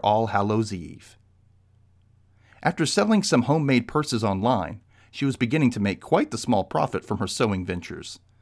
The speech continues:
She asked her grandmother to take her to the fabric store, where she bought thread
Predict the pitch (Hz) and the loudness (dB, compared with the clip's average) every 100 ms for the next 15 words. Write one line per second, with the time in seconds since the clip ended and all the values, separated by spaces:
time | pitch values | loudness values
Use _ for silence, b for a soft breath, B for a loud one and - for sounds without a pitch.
0 | b b b 170 135 220 - 156 120 107 | b b b 0 2 2 0 2 4 4
1 | 98 110 - 135 127 123 240 214 165 156 | 4 0 2 2 2 0 -2 -2 -2 -2
2 | 139 208 180 123 - - 92 90 - B | -2 -2 0 0 -2 -4 -4 -4 -8 B
3 | B B 117 170 147 110 95 - _ - | B B -2 -2 2 4 2 0 _ -6
4 | 98 95 131 | 0 2 2